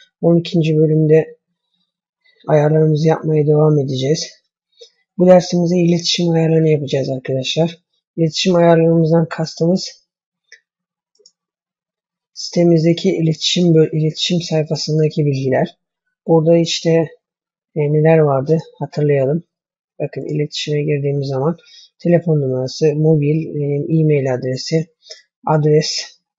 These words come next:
şeklinde, e, bir iletişim alanlarımız var arkadaşlar. Bunları düzenleyeceğiz bu bölümde.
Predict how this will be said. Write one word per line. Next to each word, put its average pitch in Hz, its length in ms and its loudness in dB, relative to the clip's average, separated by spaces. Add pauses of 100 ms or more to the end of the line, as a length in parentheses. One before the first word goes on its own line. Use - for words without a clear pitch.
(220)
şeklinde, 139 680 -4 (840)
e, 160 60 -6 (300)
bir 160 380 -2
iletişim 156 420 -4
alanlarımız 151 600 0
var 139 100 -2
arkadaşlar. 156 640 -2
Bunları 160 400 2
düzenleyeceğiz 135 600 -6
bu 135 120 -6
bölümde. 135 540 -2